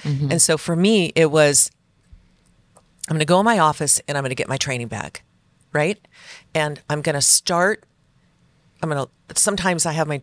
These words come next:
Speaker 2: training <laughs> stuff all over the office, so I have to, like, put it together, you know, before I go
Speaker 1: <laughs> Yeah.
Speaker 2: back. So I'm like, "Okay." So I look around, "All right, I'm gonna do my checklist in my head,"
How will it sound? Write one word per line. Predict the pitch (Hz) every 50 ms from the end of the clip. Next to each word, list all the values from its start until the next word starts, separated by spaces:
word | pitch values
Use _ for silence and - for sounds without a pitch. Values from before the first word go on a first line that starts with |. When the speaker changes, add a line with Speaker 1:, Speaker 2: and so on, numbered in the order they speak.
| _ _
Speaker 2:
training | - - 160 151 175 160
<laughs> | - -
stuff | - 190 - -
all | 160 135 -
over | 160 135 127 139
the | 123 120
office, | 117 123 - - 147 -
so | - - 170
I | -
have | 175 139 - -
to, | 147
like, | 127 120 117 175
put | 156 185 135 -
it | -
together, | - - - 151 - 160 143
you | 180 160
know, | 160
before | - - 185 165
I | 175
go | - 175 - - 185
Speaker 1:
<laughs> |
Yeah. | 156 170
Speaker 2:
back. | - - 127 - - - - 466 403 330 269
So | - - 226 190
I'm | 185 175
like, | 143 - - 120 131 - - - -
"Okay." | 165 - 247 220 151 -
So | - - - -
I | 147 139
look | 143 156 156 -
around, | 226 220 190 131
"All | 135
right, | 151 139 - - - _
I'm | - 143
gonna | 139 135 131
do | - 156
my | 135 143
checklist | 165 - 202 208 - - 180 156 - -
in | 170
my | 160 160 165
head," | 180 214 180 120 - -